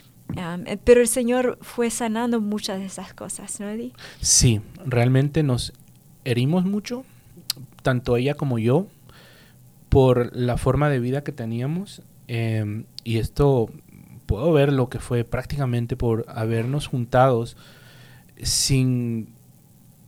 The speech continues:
Speaker 2: darle la importancia que es el matrimonio.
Speaker 1: Mm.
Speaker 2: Entonces nos herimos los dos y por la gracia de Dios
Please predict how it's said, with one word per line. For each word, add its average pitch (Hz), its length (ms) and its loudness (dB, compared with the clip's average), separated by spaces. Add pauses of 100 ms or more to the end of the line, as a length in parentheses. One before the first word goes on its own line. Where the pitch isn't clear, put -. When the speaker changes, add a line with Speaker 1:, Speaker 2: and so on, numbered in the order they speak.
(160)
Speaker 2:
darle 127 680 4
la 120 140 -2
importancia 117 640 -2
que 123 100 -4
es 117 120 -6
el 123 80 -2
matrimonio. 107 560 -8 (120)
Speaker 1:
Mm. 190 180 -6 (720)
Speaker 2:
Entonces 131 560 2
nos 131 340 0
herimos 123 640 0 (320)
los 117 320 -8
dos 170 440 4 (800)
y 131 580 0 (480)
por 135 180 6
la 123 140 4
gracia 123 380 0
de 139 120 0
Dios 127 460 2